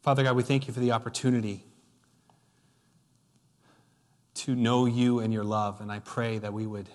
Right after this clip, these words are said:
take that and that we would share it with, with these generations of faith that are rising up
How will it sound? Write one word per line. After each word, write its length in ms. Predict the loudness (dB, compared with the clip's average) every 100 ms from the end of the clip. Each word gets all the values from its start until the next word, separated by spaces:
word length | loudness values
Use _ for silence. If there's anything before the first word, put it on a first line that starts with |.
| -20 _ _ _ _ _ _ _ _
take 320 | -8 -6 -6 -8
that 300 | -10 -10 -16 _ _ _ _ _ _ _ _ _
and 80 | -12
that 80 | -8
we 80 | -6
would 100 | -4
share 380 | -4 -4 -2
it 100 | -4 -6 -12
with, 120 | -12 _ -20 _ _ _ _ _ _ _ _ _ -10
with 160 | -10 -10 -20 _ -18 -12
these 300 | -10 -10 -12 _ -14
generations 600 | -4 -2 0 -2 -4 -6
of 80 | -8
faith 460 | -8 -6 -6 -10 -20 _ _ _ _ _ _ _
that 100 | -6
are 80 | -2
rising 420 | 0 -2 -4 -6
up 360 | -6 -10 _